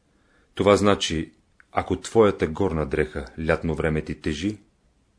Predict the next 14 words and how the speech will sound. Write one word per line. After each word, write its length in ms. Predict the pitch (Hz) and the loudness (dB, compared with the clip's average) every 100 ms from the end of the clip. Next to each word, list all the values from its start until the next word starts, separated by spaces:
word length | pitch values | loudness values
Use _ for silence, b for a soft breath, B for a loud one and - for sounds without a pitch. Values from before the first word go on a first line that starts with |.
| _ _ _ - | _ _ _ -16
хвърли 440 | - 92 92 107 | 0 2 4 2
я 180 | 110 113 _ _ _ | 0 -4 _ _ _
и 120 | 117 117 | 0 0
я 80 | |
остави 380 | 98 - 98 90 | 0 -2 -4 -2
някъде. 440 | 82 69 71 67 - _ _ _ _ _ _ _ _ b b b b b b b - | -2 -4 -6 -8 -12 _ _ _ _ _ _ _ _ b b b b b b b -6
Ако 220 | 104 98 | -6 -4
кожухът 420 | - 92 123 98 78 | -6 -4 -2 -2 2
ви 120 | 87 | 2
е 40 | |
бил 200 | 80 92 | 2 2
необходим 520 | 85 78 - 80 80 | 2 -2 -2 -2 -2
зимно 340 | 73 90 85 71 | -2 -2 -2 -2
време, 360 | 69 71 71 | -4 -4 -8